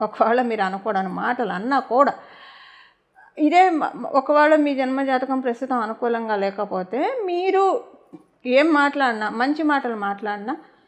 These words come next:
"గ్యాస్ కొడుతున్నారు, డబ్బా కొడుతున్నారు", ఇలా రకరకాలుగా మాటలు పుట్టిస్తారు. ఇది మీకు చాలా ఇది అనిపిస్తుంది. అంటే అన్నిటికీ రి-, రివర్స్. ఎందుకంటే ఈ వారం గోచార గ్రహస్థితులు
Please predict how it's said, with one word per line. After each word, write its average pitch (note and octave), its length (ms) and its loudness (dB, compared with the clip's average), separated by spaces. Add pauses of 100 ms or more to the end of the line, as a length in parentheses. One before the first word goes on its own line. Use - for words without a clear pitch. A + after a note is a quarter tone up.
(300)
"గ్యాస్ G3+ 360 2
కొడుతున్నారు, C4+ 1000 -4
డబ్బా F#3+ 380 -4
కొడుతున్నారు", C4+ 560 -2
ఇలా G3+ 220 -2
రకరకాలుగా G#3 960 0
మాటలు F#3+ 380 -4
పుట్టిస్తారు. F3 600 -12 (400)
ఇది C4+ 220 0
మీకు D4 240 0
చాలా B3+ 360 6
ఇది A3 200 2
అనిపిస్తుంది. F3 640 -2 (120)
అంటే C4+ 260 2
అన్నిటికీ D#4+ 420 0
రి-, A3+ 240 0
రివర్స్. B3+ 340 2
ఎందుకంటే D#4+ 540 -2
ఈ D4 160 0
వారం D4+ 440 -2
గోచార C#4 300 0
గ్రహస్థితులు B3+ 640 -4